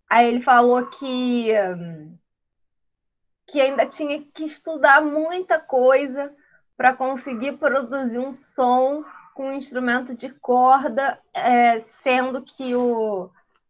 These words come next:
a outra parte do instrumento, né, vai ser de barro. E aí eu lembro a vocês que a gente assistiu um vídeo antes do,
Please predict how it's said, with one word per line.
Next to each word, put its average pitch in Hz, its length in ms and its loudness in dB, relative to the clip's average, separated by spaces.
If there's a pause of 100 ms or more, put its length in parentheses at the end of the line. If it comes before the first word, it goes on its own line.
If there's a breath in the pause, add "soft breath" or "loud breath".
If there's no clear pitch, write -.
(160)
a 190 120 6
outra 277 340 2
parte 247 420 6
do 202 80 -10
instrumento, 240 840 -4
né, 233 240 -4 (380 soft breath)
vai 254 180 6
ser 254 260 -2
de 262 100 -8
barro. 220 400 2
E 254 80 -2
aí 311 180 2
eu 427 80 0
lembro 339 380 4
a 302 40 8
vocês 247 880 0 (460)
que 302 100 -4
a 262 140 2
gente 277 260 -2
assistiu 285 460 -6
um 302 180 -4
vídeo 233 580 -6
antes 262 680 -2
do, 214 1080 -6